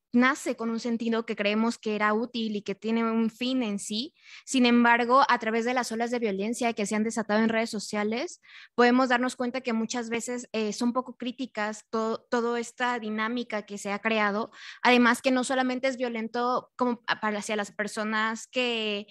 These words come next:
que ejercen la violencia y lo que genera que no sean críticos de lo que están haciendo y no pro-, y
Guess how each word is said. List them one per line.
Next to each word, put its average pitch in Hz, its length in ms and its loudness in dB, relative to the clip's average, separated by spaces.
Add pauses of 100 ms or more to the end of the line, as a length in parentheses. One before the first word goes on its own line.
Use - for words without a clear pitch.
(280)
que 226 80 -4
ejercen 226 400 -2
la 262 100 4
violencia 254 760 0
y 247 200 -2
lo 202 200 0
que 214 100 -6
genera 220 320 0
que 240 100 -4
no 220 140 -2
sean 240 180 -2
críticos 233 500 -6
de 240 100 -2
lo 214 100 -2
que 214 80 -6
están 220 240 -4
haciendo 240 360 -2
y 240 60 2
no 240 120 -2
pro-, - 200 -6
y 214 300 -6